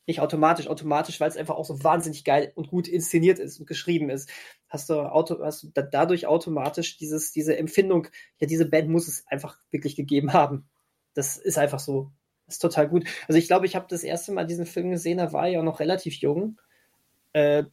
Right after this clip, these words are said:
hab mich nicht viel damit beschäftigt. Mein, mein damaliger Chef hat mir das, ähm, hat mir den ausgeliehen, auch großer Musikfan damals gewesen. Und,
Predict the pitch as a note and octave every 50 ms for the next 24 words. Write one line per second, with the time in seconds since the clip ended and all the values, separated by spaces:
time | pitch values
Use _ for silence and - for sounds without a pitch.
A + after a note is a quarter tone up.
0 | - - - _ _ - - D#3+ E3 F3 E3+ F3+ F3+ F3 - - E3+ E3+ E3 E3+
1 | E3+ D#3+ D3 - - G#3 G#3+ G#3+ - A3 G#3+ - - D3 D3 C#3+ D3 D3+ D3 D3
2 | D3+ D#3 D#3+ D#3 D3 D#3 D#3 D#3 D3+ D3 C#3+ C#3+ - - A3 A3 - - G3+ G3
3 | - F#3 F3 E3 E3 E3 - - - - D#3+ D#3 D#3 D3+ D#3+ - _ - _ _
4 | _ - - E3+ E3 D#3 D#3+ E3 E3 E3 - - - F3 - - - - F3+ F3
5 | F#3 F#3 F#3+ G3 G3+ - _ _ _ - - - - - - E3 E3+ - E3+ D3+
6 | D3 D#3+ E3+ E3+ E3+ E3 - - - D#3 D3+ D3+ D#3 D3+ D3+ D3+ D#3 D#3+ D#3+ -
7 | - - - - D#3+ D#3+ E3 E3 E3 D#3+ E3 E3 - D3+ D3 - -